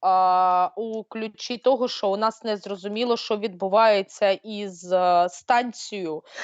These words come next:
як будуть протікати по ній події, тому що це не зрозуміло нікому, не світовій спільноті, не нам, не навіть Р Ф цям, у яких висить потенційний наказ, який ніхто не хоче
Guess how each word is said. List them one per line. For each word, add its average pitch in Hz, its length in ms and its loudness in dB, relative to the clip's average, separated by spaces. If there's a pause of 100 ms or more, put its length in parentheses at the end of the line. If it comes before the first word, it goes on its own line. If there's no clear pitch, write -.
(140)
як 226 400 2
будуть 214 360 -6
протікати 214 600 0
по 208 140 -10
ній 214 180 -6
події, 202 500 -4
тому 190 260 -4
що - 160 -8
це 233 460 2
не 214 320 -2
зрозуміло 202 640 -2
нікому, 208 580 0
не 220 340 2
світовій 233 540 -8
спільноті, 233 720 -4 (340)
не 220 200 2
нам, 226 440 2
не 214 120 -2
навіть 233 500 -2
Р 202 200 0
Ф 311 300 0
цям, 170 440 -4 (320)
у 208 60 -8
яких 233 400 -4
висить 240 480 -8
потенційний 220 720 -4
наказ, 196 420 0
який 202 240 -4
ніхто 208 300 -4
не 208 100 -2
хоче 190 460 0